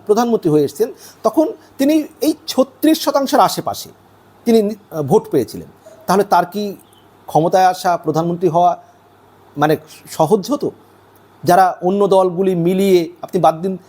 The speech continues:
এই ছত্রিশ পার্সেন্ট বাদ দিয়েও প্রায় চৌত্রিশ পার্সেন্ট ভোট এর বাইরে ছিল,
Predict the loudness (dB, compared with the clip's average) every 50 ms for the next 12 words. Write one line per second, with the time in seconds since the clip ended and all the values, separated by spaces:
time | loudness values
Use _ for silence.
0 | _ -4 -4 -2 -2 -4 -8 -8 -6 -8 -6 -4 -4 -4 -2 0 -2 0 0 0
1 | 0 0 -2 -6 _ _ _ _ _ _ _ _ _ _ 0 2 2 2 2 0
2 | 0 0 -2 -2 -8 -8 -4 -4 -4 -2 -2 -4 -2 -2 -2 -2 -4 -8 -20 -20
3 | -20 -20 -20 -20 -20 -20 _ _ _ _ _ _ _ _ _ _ 2 2 4 4
4 | 2 0 0 -4 -8 -12 -14